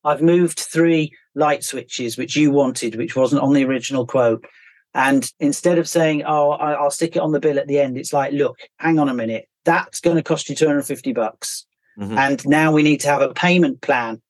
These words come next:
Speaker 1: of every week or every two weeks where you give me a certain amount of money so I can continue the job that I'm doing." And you have to have those difficult conversations regularly and earnestly and early. Otherwise, at the end of it, you'd start that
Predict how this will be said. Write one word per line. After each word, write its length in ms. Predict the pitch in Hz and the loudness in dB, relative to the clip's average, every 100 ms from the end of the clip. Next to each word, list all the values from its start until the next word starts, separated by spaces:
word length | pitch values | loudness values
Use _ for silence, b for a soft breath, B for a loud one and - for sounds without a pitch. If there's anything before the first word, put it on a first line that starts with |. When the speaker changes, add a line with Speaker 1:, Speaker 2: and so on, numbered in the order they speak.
| _ - | _ -10
Speaker 1:
of 160 | 127 - | -8 0
every 380 | 160 151 156 151 | 0 2 2 4
week 400 | 139 127 120 139 | 2 0 -4 0
or 140 | 131 | 2
every 280 | 143 147 139 | 0 -2 -6
two 280 | - 147 131 | -2 -2 -2
weeks 340 | 123 117 - | -6 -6 -6
where 100 | 131 | -2
you 240 | 135 147 | 2 2
give 280 | 123 139 117 | 2 0 2
me 100 | 135 | 0
a 80 | 127 | 2
certain 300 | 143 135 135 | 0 0 0
amount 240 | 135 123 | 0 0
of 40 | 123 | 0
money 220 | 123 117 | -2 -2
so 160 | 131 127 | 0 0
I 80 | |
can 160 | 120 127 | 0 -4
continue 480 | 127 123 143 135 127 | -2 -4 0 0 2
the 140 | 117 | 0
job 340 | 113 127 117 - _ _ | 0 2 0 -2 _ _
that 120 | 127 123 | 0 0
I'm 140 | 123 | 0
doing." 420 | 135 135 143 160 - - | 0 2 2 0 -2 -2
And 140 | 139 | 0
you 80 | 147 | 2
have 200 | 175 165 | 0 0
to 100 | 170 | -2
have 220 | 151 147 | -2 -2
those 380 | - 143 143 - _ _ | 2 2 2 -4 _ _
difficult 560 | 208 180 202 190 185 - | -2 0 -2 2 0 2
conversations 1040 | 180 165 160 156 143 - 139 131 123 - _ _ - 123 | 0 2 0 0 -2 -4 -4 -4 -6 -12 _ _ -10 0
regularly 800 | 147 165 156 151 143 135 131 123 _ _ 135 | 2 2 2 2 2 2 -2 -6 _ _ -4
and 400 | 131 127 120 - - _ - | -2 -4 -6 -10 -14 _ -2
earnestly 500 | 151 147 143 - 139 | 2 2 0 0 0
and 160 | 131 | 0
early. 480 | 135 135 135 120 113 - | 0 0 0 0 -2 0
Otherwise, 540 | 180 190 170 156 143 | 2 4 4 2 2
at 100 | 160 | 0
the 140 | 151 170 | 2 2
end 160 | 180 147 | 4 2
of 100 | 123 | -2
it, 140 | 117 | -8
you'd 220 | 135 135 | -8 -8
start 340 | - 151 147 - | -2 2 2 0
that 200 | 139 | -2